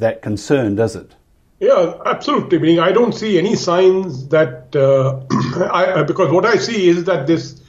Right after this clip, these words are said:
Speaker 2: gridlock is going to continue in the Biden, uh,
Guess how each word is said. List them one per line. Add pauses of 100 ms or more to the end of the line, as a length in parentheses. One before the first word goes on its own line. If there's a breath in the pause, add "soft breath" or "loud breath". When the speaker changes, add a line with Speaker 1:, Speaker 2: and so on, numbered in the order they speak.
(440 soft breath)
Speaker 2:
gridlock
is
going
to
continue
in
the
Biden,
uh,